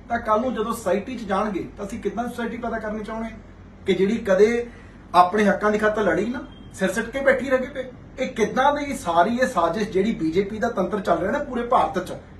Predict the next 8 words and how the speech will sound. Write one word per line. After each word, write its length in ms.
ਕਿ 60
ਲੋਕਾਂ 560
ਨੂੰ 380
ਗੁਲਾਮ 400
ਕਰਨਾ, 240
ਡਿਕਟੇਟਰਸ਼ਿਪ 640
ਚਲਾਉਣੀ, 320
ਉਹੀ 460